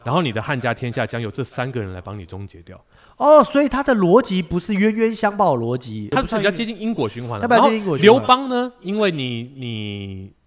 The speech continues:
Speaker 1: 虽然你得了汉家天下，你没有好好的去断-，善待这三个人，
Speaker 2: 嗯。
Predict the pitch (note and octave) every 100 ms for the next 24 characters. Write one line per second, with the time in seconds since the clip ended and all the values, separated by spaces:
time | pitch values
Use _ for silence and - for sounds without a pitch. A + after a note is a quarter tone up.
0 | _ _ _ _ _ - A#3+ A#3 F#3+ A#2+
1 | B2 D3 C#3 C#3 C#3+ B2+ G#2 C3 - G2+
2 | A#2+ B2+ G#2 C3 - D3+ - - F#3 C#3+
3 | B2+ B2 - A#2 A2 E2+ D#2+ A2+ G#2